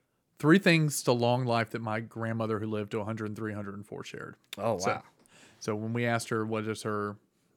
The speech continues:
Speaker 1: secret to, you know, long life, 'cause there, there are not many among us who live to a hundred and three, a hundred and four, and she, she pretty much had her wits about her for,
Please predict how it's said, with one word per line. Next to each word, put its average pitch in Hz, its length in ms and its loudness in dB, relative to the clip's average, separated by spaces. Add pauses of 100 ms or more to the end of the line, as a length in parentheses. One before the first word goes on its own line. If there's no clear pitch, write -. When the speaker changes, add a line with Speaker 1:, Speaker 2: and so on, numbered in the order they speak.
(140)
Speaker 1:
secret - 380 -8
to, 98 200 -6 (160)
you 104 80 -12
know, 104 160 -14 (140)
long 113 260 -2
life, 107 320 -4
'cause - 460 -6 (400)
there, 110 340 -6 (920)
there 127 100 6
are 127 60 8
not 135 180 6
many 135 200 6
among 123 280 2
us 110 180 2
who 113 140 0
live 110 360 2
to 113 120 0
a 104 40 -2
hundred 107 340 -4
and 104 260 -10
three, 104 300 -4
a 98 40 -6
hundred 107 220 -6
and 104 120 -10
four, 104 380 -6
and 113 160 -8
she, - 180 -10 (100)
she - 200 0
pretty 135 200 0
much 117 160 -4
had 117 100 2
her 107 80 0
wits 113 220 0
about 107 200 0
her 104 80 -2
for, 101 280 -6